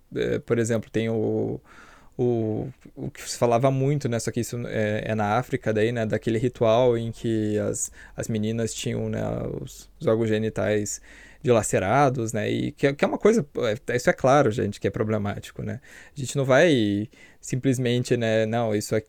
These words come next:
e-, e-, existe, né, essa coisa do, "Não, isso é cultura, vamos deixar de lado", ou tipo, "Gente, isso é uma barbárie que não, não tem mais a necessidade de fazer." Mas é uma discussão que dá muito pano pra manga.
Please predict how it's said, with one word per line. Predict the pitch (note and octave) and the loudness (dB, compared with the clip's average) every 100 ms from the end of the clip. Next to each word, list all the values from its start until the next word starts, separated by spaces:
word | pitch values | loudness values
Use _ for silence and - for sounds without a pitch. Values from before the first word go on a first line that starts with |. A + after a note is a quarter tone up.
| _ _ - | _ _ -6
e-, | A#2+ A#2 | -2 0
e-, | B2 A#2+ C3 | 0 0 2
existe, | C#3+ F#3+ G#3+ | 4 4 2
né, | D3+ | 0
essa | C3 C#3+ | 0 0
coisa | - C3 B2+ | 2 2 2
do, | B2 | 0
"Não, | B2 A2+ | 0 0
isso | A2+ B2 | 0 -2
é | |
cultura, | - B2+ A#2+ C3+ D3 D3+ C#3 | -2 -4 -2 0 4 6 6
vamos | A#2+ B2+ B2 | 4 0 -2
deixar | A#2 A#2+ | -2 0
de | A#2+ | 2
lado", | A2+ A2 D#3+ | 4 4 4
ou | E3+ | 2
tipo, | - C#3+ | -2 -2
"Gente, | C#3 C3 | -2 0
isso | A#2 | 0
é | |
uma | A2 | 0
barbárie | A2 C#3+ D3+ B2+ C#3+ D#3+ | 2 2 4 4 4 0
que | - F3 F#3+ | -2 -4 -2
não, | G3 F3+ | -2 -2
não | G3 F#3 | -2 -2
tem | G3 F#3 | 0 2
mais | A3 D#3+ | 2 2
a | D3 | 2
necessidade | D3 D3 - C#3 C#3 | 0 -4 -2 -2 0
de | C#3+ | -4
fazer." | C#3+ A3 F#3 D#3+ C#3 - - - - - - - - - | -4 -2 2 2 0 -6 -20 -20 -20 -20 -20 -20 -20 -10
Mas | C3+ A#2+ A2+ A#2+ C3+ C#3+ | -4 0 2 2 2 2
é | D3+ D3+ E3 F#3+ | 4 4 4 2
uma | F#3 F#3 | -2 -2
discussão | - G3+ F#3 F#3+ | -4 -2 0 0
que | |
dá | F3+ F#3 | 2 0
muito | F3 F#3 | 0 -4
pano | - F#3 F#3 | -2 0 0
pra | - A3+ | 0 0
manga. | F#3+ E3 D#3 A#2+ A#2 | 4 4 4 2 0